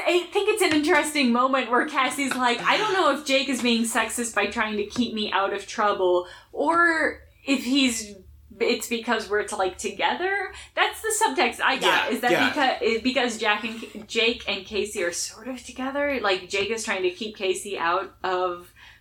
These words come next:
Speaker 1: the real dangerous stuff, which is its own form of sexism.
Speaker 2: Oh, absolutely.
Speaker 1: Yeah, so I thought that was an interesting introspective
Speaker 2: And
Speaker 1: of
Speaker 2: she,
Speaker 1: Cassie.
Speaker 2: yeah, she has a, a little bit of a rumination on, on that.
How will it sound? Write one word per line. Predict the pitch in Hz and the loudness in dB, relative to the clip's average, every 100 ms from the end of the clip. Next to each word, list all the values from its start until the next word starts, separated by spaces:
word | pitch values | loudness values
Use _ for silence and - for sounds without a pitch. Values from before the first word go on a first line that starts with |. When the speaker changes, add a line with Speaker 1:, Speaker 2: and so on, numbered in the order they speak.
| - | -10
Speaker 1:
the | 185 190 | -4 -2
real | 185 196 190 180 | -2 0 0 0
dangerous | 190 220 262 339 359 | -2 -2 0 2 0
stuff, | - 415 381 | 0 0 2
which | 370 - | 0 0
is | 480 370 | 0 0
its | 370 - | 2 0
own | 302 277 | 0 0
form | 294 247 202 | 0 -2 -2
of | |
sexism. | - 269 - - 180 175 165 | -4 -2 -2 0 0 0 0
Speaker 2:
Oh, | 151 | 2
absolutely. | 160 151 175 175 107 90 - | 4 4 4 2 2 -4 -2
Speaker 1:
Yeah, | 311 277 196 196 | 2 4 2 0
so | 262 311 | 2 4
I | 320 | 4
thought | 453 453 | 2 2
that | 381 | 2
was | 294 | 2
an | 330 | 0
interesting | 285 269 254 254 247 226 | 0 0 0 0 -2 -2
introspective | 233 226 208 202 202 | -4 -4 -2 -2 -2
Speaker 2:
And | 190 | 0
Speaker 1:
of | 180 | 0
Speaker 2:
she, | - | 2
Speaker 1:
Cassie. | 190 202 - 156 156 | 2 0 -4 -6 0
Speaker 2:
yeah, | 175 113 | 2 4
she | 185 | 2
has | 175 196 | 2 2
a, | 175 | 4
a | |
little | 175 180 170 | 4 4 4
bit | 151 | 2
of | 131 | 2
a | 127 | 2
rumination | 127 120 117 113 113 | 2 2 2 2 0
on, | 107 107 101 - | -2 -4 -6 -6
on | 107 98 | -4 -2
that. | 92 90 92 | -2 -4 -4